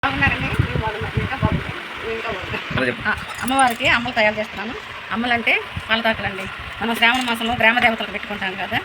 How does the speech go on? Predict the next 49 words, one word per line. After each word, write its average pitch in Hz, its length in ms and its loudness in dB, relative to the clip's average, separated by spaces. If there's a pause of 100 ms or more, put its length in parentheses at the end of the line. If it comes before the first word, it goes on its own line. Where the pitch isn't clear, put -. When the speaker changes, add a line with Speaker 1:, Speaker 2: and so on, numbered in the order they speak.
(320)
Speaker 1:
మా 208 80 -2
ఊరు 226 180 -2
గ్రామ 214 200 2
దేవత 220 280 -4
పోలేరమ్మ 220 320 -2
తల్లి, 220 320 -4 (340)
నాకు 202 160 -2
ఇష్టమైన 240 300 4
తల్లి 208 260 0
రౌలమ్మ 220 300 2
తల్లి. 190 260 -4 (420)
ఆ - 40 -4
తల్లిని 226 240 4
ఇద్దరే 226 180 4
పెట్టుకున్నాను. 208 500 -2 (220)
పోలేరమ్మ 240 260 6
తల్లి 220 140 0
గుళ్ళో 220 160 2
పెట్టేస్తున్నాను, 196 480 0 (400)
రౌలమ్మ 220 220 4
తల్లికి 226 180 2
ఇంట్లో 226 160 2
పెట్టుకుంటున్నాను. 190 580 -4 (600)
ఈ 220 40 2
అమ్మలు 240 200 2
తయారు 233 320 4
ఎట్టకంటే 220 460 0
ఫస్ట్ - 480 -4
బెల్లం 247 360 2
ఎట్ట 214 300 0
కరగ 214 220 0
పెట్టుకోవాలి. 185 460 -2 (580)
పిండి 294 220 2
మనం 262 220 4
ఎంత 254 160 2
కావాలో 262 280 6
కలుపు-, 247 280 0
ఎంత 240 120 0
కావాలో 262 320 6 (380)
అంటే 220 140 4
మరింత 247 240 4
కావాలంటే 233 340 4
మరింత 233 240 0
తక్కువగా 240 280 2
ఉంటే 247 160 2
దాని 247 180 4
తగ్గట్టు 233 280 4
బెల్లం 254 200 8
వేసుకోవాలి. 180 520 0